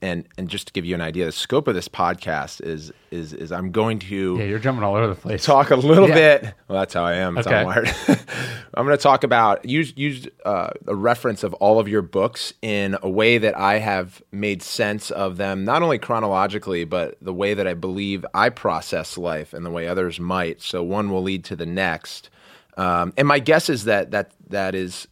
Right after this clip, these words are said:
Speaker 1: that is part of your evolution, your growth, and, and the rest of ours. But a conflict that I have, and I'm, I'm really interested in, it kinda makes more sense just hearing it from you versus having previously read it,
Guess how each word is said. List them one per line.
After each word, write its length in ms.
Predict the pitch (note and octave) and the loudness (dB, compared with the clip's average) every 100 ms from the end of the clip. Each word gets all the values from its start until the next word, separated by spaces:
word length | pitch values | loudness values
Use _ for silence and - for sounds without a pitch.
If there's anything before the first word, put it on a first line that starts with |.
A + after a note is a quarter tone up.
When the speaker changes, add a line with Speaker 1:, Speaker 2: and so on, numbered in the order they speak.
| _ | _
Speaker 1:
that 140 | F#2+ | -10
is 120 | E2 - _ _ _ - | -10 -16 _ _ _ -18
part 300 | - B2+ A2+ | 2 4 4
of 280 | G2 F2+ F#2 | 2 -4 -12
your 380 | F#2+ G#2+ C#3+ C#3+ | -6 2 6 6
evolution, 580 | C3 A#2+ A#2+ A#2 G#2+ G2+ | 4 2 0 0 -2 -4
your 160 | G2+ | -4
growth, 460 | F#2+ F#2+ F#2+ F#2 - | -4 0 2 0 -2
and, 220 | F2+ E2+ - - - - | -6 -8 -12 -20 -20 -12
and 120 | F#2+ | -4
the 60 | G2 | 2
rest 260 | G2+ G#2+ - | 2 2 2
of 80 | |
ours. 300 | F2 E2 D#2+ | 2 2 0
But 340 | - F#2+ F#2 - _ - _ _ _ - | -2 0 0 -2 _ -20 _ _ _ -10
a 40 | |
conflict 460 | - E3+ A#3 A#3 F#3 | -2 2 2 2 4
that 80 | D3 | 4
I 40 | |
have, 140 | D3 | 4
and 80 | C3 | 4
I'm, 140 | A2 E2+ | 2 0
I'm 180 | A2 - | -8 -8
really 400 | G2+ D#3+ B2+ - _ _ _ | -2 2 2 -2 _ _ _
interested 360 | C#3 C#3 - B2+ | -6 -2 0 0
in, 60 | |
it 60 | A2 | 2
kinda 160 | - | 2
makes 200 | F3 C#3 | 2 2
more 120 | B2 G#2+ | 0 -2
sense 180 | A2+ | -2
just 160 | - G2 | -4 -8
hearing 260 | - A#2+ A2+ | -4 -2 -2
it 60 | |
from 160 | G2+ G2+ | -2 -4
you 80 | F#2 | -2
versus 340 | G2 F#2 E2+ G2 | -2 -4 -8 -10
having 200 | A2 G#2 | -8 -6
previously 380 | F#2 G#2+ G2+ G2 | -4 -4 -4 -4
read 220 | F#2 G#2 | 0 2
it, 180 | F2 - | 0 -2